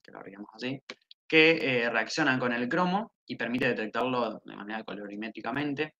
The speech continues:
que da un color rosa fucsia y que se debe preparar semanalmente, que me pareció interesante, lo puse esto como para recordar, ya que no sabíamos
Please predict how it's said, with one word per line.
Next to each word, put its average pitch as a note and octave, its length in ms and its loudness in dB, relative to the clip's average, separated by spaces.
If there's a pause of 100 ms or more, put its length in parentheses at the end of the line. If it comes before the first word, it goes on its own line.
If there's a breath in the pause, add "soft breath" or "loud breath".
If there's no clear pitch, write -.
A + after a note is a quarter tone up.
que A#2 140 0
da A#2+ 100 4
un B2+ 120 2
color A#2 520 2
rosa B2 360 -4
fucsia C3+ 480 -4 (300)
y A#2+ 100 -6
que A#2 140 -6
se A#2+ 120 -4
debe B2 180 4
preparar A#2 400 0
semanalmente, B2+ 640 0
que A2 60 0
me G#2 100 -4
pareció G#2 240 -6
interesante, A#2+ 480 -2
lo G2+ 180 -10
puse A#2+ 180 -12
esto - 340 -10 (260)
como A2+ 240 -6
para A#2 160 2
recordar, A2+ 440 2
ya A#2 180 -6
que G2 320 -6
no G#2+ 180 -8
sabíamos G#2 720 -8